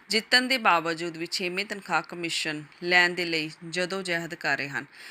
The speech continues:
ਕੱਚੇ ਮੁਲਾਜ਼ਮ ਪੱਕੇ ਕੀਤੇ ਜਾਣ ਦੀ ਉਡੀਕ ਦੇ ਵਿੱਚ ਹਨ ਤੇ ਪੀ ਆਰ ਟੀ ਸੀ, ਰੋਡਵੇਜ਼,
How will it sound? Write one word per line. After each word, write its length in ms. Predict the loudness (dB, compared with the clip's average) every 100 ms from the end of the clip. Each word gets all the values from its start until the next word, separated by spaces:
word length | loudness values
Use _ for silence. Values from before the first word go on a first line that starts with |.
| -18 4
ਕੱਚੇ 300 | 4 4 2
ਮੁਲਾਜ਼ਮ 380 | 6 6 6 0
ਪੱਕੇ 320 | -4 -4 -4
ਕੀਤੇ 320 | -6 -6 -6
ਜਾਣ 280 | 0 0 0 -4 -8
ਦੀ 140 | -8 -8
ਉਡੀਕ 380 | -6 -6 -8
ਦੇ 100 | -12
ਵਿੱਚ 280 | -10 -8 -8
ਹਨ 240 | -6 -8 -10 -16 _
ਤੇ 60 | -12 -4
ਪੀ 200 | 2 4
ਆਰ 140 | 4 2
ਟੀ 160 | -2
ਸੀ, 200 | -8 -6
ਰੋਡਵੇਜ਼, 580 | -6 -6 -4 -2 -2 -2